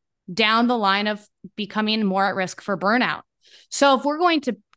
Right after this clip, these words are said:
solve this problem of burnout, we really have to think about who we're gonna sell to. Do they align with our vision, mission, and our values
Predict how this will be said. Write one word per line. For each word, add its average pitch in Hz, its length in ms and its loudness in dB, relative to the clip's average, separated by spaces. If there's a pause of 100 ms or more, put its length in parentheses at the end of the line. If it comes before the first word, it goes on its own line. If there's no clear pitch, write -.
solve 285 420 2
this 240 160 -6
problem 202 420 -4
of 185 140 -12
burnout, 202 340 -4
we 220 140 -4
really 294 340 0
have 240 220 -2
to 202 100 -12
think 247 240 -6
about 196 400 0 (720)
who 349 200 8
we're 262 100 2
gonna 202 180 -2
sell 170 340 -6
to. 180 380 -6 (400)
Do 269 200 6
they 381 140 6
align 220 440 2
with 208 120 -4
our 202 340 0 (240)
vision, 226 400 2
mission, 220 360 -2
and 190 140 -4
our 185 140 -2
values 185 800 -2